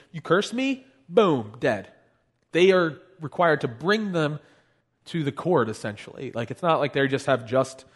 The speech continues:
duty to just kill everybody, you know, like, 'cause it needs to be heard. The case needs to be heard by impartial judges. "And they shall say to the elders of his city, 'This our stubborn, this our son is stubborn and rebellious.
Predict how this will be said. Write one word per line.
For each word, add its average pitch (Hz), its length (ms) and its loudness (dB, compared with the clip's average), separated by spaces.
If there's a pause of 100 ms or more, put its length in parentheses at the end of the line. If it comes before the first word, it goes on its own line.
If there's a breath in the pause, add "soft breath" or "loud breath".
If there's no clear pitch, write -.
(680 soft breath)
duty 127 360 -2
to 131 120 -8
just 113 240 -8
kill 123 220 -4
everybody, 101 380 -10
you 127 120 -8
know, 120 100 -2
like, 120 240 -4 (420)
'cause 117 160 -8 (800)
it 143 120 -6
needs 151 180 -4
to 170 80 -4
be 156 120 -2
heard. 135 280 -2
The 117 60 -8
case 151 260 -6
needs 147 160 -6
to 147 60 -16
be 143 100 -6
heard 143 260 -4
by 127 160 2
impartial 139 760 -6
judges. 123 600 -8 (1200)
"And 147 100 -4
they 202 100 4
shall 202 160 0
say 220 200 6
to 214 60 0
the 208 120 2
elders 190 260 4
of 185 60 0
his 175 120 -4
city, 135 500 -2
'This 226 240 2 (120)
our 180 160 4
stubborn, 208 640 0 (260)
this - 260 -4 (120)
our 156 140 2
son 170 260 2
is 135 140 0
stubborn 175 400 0
and 151 120 2
rebellious. 147 580 2